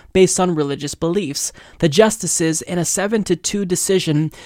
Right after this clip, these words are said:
said the Colorado Civil Rights Commission showed an impermissible hostility toward religion when it found that Baker Jack Phillips violated the state's anti-discrimination law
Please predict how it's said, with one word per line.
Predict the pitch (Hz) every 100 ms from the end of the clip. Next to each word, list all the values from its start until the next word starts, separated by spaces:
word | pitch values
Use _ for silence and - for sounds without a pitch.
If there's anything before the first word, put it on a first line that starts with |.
| -
said | - 180
the | 165
Colorado | - 220 208 196 180
Civil | - 180 170
Rights | 160 165
Commission | - 170 190 - 165
showed | 151 - 180
an | 175 160
impermissible | 180 170 175 185 220 - 214 214
hostility | - 180 - 202 208 165 156 160 - - -
toward | - 214 214
religion | 185 175 175 175 165
when | 160
it | 156
found | - 165 160 160
that | 151 147
Baker | 175 180
Jack | 165 151 185 -
Phillips | - 202 165 - - - -
violated | 156 175 180 208 190 180
the | 170
state's | - 165 160
anti-discrimination | - 185 185 175 165 - 170 170 156 - 139
law | 160 190 175